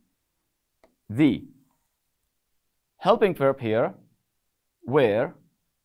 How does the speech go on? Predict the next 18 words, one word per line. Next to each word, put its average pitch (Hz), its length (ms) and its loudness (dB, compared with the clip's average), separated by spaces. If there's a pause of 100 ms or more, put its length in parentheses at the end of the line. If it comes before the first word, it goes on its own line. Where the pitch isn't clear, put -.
(680)
was, 135 640 6
have, 143 440 0 (160)
any 240 180 2
helping 214 360 -2
verb 69 200 -12 (280)
that 202 220 2
comes 214 260 4
between 196 380 0
the 185 100 2
relative 214 380 0
pronoun 131 360 -4 (380)
and 156 420 -4 (320)
the 131 120 -2
main 226 220 0
verb, 220 300 0 (680)
it 196 240 -4
is 180 160 0
deleted. 117 560 -2